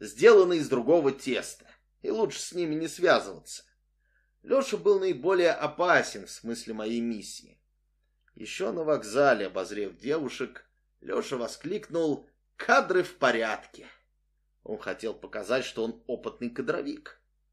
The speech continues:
Может, так оно и было, хотя в его девятнадцать лет он просто физически не мог им стать.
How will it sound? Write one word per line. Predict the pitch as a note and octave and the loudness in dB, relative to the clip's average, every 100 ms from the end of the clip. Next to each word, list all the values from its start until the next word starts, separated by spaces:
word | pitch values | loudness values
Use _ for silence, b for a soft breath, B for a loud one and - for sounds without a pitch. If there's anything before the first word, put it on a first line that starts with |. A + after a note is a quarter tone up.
| _ | _
Может, | G#3 A3 G3+ - | 0 2 0 -8
так | E3+ E3+ | -8 -6
оно | F3 F3 | -4 -4
и | |
было, | D#3 D3+ A#2+ F2 | 0 0 0 -2
хотя | - - - B2+ B2 b b b b - | -12 -14 -6 -4 -4 b b b b -12
в | |
его | - A3+ | 0 2
девятнадцать | G#3+ E3 D#3 D#3 F3 E3+ C#3 | 4 2 -2 -2 -2 -4 -8
лет | C3 D#3 C#3+ | -2 0 0
он | B2 | -4
просто | C#3 C#3+ C#3+ | -2 -2 -4
физически | C3+ C3+ A#2+ A3 D3 - - | -6 -6 -6 -8 -6 -10 -8
не | A2+ | -6
мог | A2+ G2 - | -4 -6 -8
им | G2 | -14
стать. | - - - - | -14 -16 -18 -20